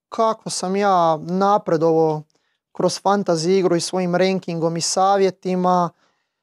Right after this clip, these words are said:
e, promocijama sa nekim drugim stranicama u vezi fantazija, tako sam se uglavnom i probijao dalje, a nadam se da će tako biti dalje i ko zna šta će,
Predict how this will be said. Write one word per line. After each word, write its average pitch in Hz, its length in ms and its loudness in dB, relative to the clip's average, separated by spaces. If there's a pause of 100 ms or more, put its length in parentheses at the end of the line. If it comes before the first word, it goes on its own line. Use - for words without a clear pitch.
(160)
e, - 40 -4 (720)
promocijama 196 680 0
sa 180 140 -2
nekim 180 240 -4
drugim 185 300 0
stranicama 175 720 0
u 170 80 2
vezi 175 240 0
fantazija, 170 1120 0 (720)
tako 208 280 -2
sam 185 120 -4
se 185 120 -4
uglavnom 190 320 0
i 170 80 -6
probijao 185 500 0
dalje, 220 400 2 (560)
a 196 380 2
nadam 208 300 2
se 180 120 -6
da 180 80 0
će - 120 -6
tako 185 260 0
biti 185 280 -4
dalje 190 540 2
i 185 40 -2
ko 180 200 -2
zna 175 180 -6
šta 165 220 -6
će, 165 340 -2